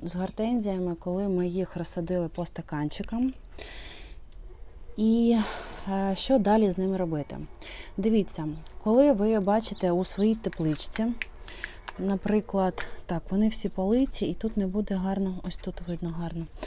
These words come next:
Коли ви бачите у своїй тепличці, коли стоять ось ці малюки, і ви бачите гарні корінчики,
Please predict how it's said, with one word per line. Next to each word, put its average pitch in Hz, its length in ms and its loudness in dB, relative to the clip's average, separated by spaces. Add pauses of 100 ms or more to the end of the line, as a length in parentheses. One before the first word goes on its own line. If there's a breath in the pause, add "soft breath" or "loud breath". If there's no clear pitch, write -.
(320 loud breath)
Коли 240 260 4
ви 226 120 4
бачите 214 420 4
у 196 80 2
своїй 196 280 0
тепличці, 180 640 -2
коли 190 260 -2
стоять 185 380 -2
ось - 120 -8
ці 180 220 0
малюки, 170 520 0 (1120)
і 185 80 2
ви 214 120 6
бачите 202 440 4
гарні 185 420 4
корінчики, 185 680 2